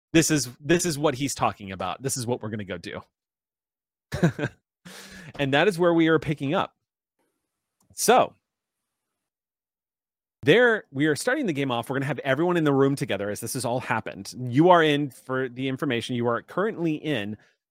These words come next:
Melina's domicile. Specifically, you are in Melina's living space. This is her living quarters in the back of the research lab. What's just happened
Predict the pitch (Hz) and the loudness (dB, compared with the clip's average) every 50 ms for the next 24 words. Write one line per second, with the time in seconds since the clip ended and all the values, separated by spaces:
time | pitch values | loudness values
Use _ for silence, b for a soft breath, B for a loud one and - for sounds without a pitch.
0 | _ - 127 127 131 147 151 143 120 104 - 127 131 123 120 - - 98 98 95 | _ -4 -2 0 2 2 2 2 0 0 2 2 2 2 2 0 -2 -2 -2 -4
1 | 90 85 - _ _ - - - - - - - 359 - 320 208 - 151 139 135 | -4 -6 -10 _ _ -14 -10 -8 -6 -2 0 0 0 0 -2 0 0 2 2 2
2 | 123 - - 131 147 156 165 156 151 147 139 135 131 131 131 131 123 123 117 - | 0 -2 -2 0 2 4 4 4 4 2 2 0 0 0 0 0 0 0 -2 -4
3 | - - _ - 104 110 117 139 180 175 131 117 - - - 98 - - - - | -8 -12 _ -14 -10 -2 0 2 4 4 2 0 -2 -4 -6 -8 -6 -4 -2 -2
4 | - - - _ _ _ _ - 147 143 180 156 127 110 104 127 120 113 110 92 | -2 -2 -6 _ _ _ _ -2 0 0 0 0 -2 0 0 0 0 0 0 -4
5 | 110 127 123 143 151 165 143 - - 117 101 85 90 104 - - 135 127 113 101 | -6 0 2 4 4 4 2 0 -2 -4 -4 -4 -6 -6 -6 -4 -4 -4 0 2
6 | 127 127 135 139 - - - 135 113 110 110 104 135 160 - - 110 92 - - | 2 2 2 0 -4 -8 -8 -8 -6 -6 -4 -2 -2 -2 -2 -4 -6 -6 -8 -12
7 | 87 58 64 64 - - _ _ _ _ _ _ _ _ _ _ _ _ _ _ | -12 -12 -12 -14 -16 -18 _ _ _ _ _ _ _ _ _ _ _ _ _ _
8 | _ _ _ _ _ _ _ _ _ _ _ _ _ _ _ _ _ _ _ _ | _ _ _ _ _ _ _ _ _ _ _ _ _ _ _ _ _ _ _ _
9 | _ _ _ _ - 156 156 - - - 190 220 - - - - 220 214 208 - | _ _ _ _ 4 4 4 4 2 2 2 2 2 0 0 2 4 4 4 2
10 | 117 113 139 170 170 - | 0 -2 -2 -4 -6 -8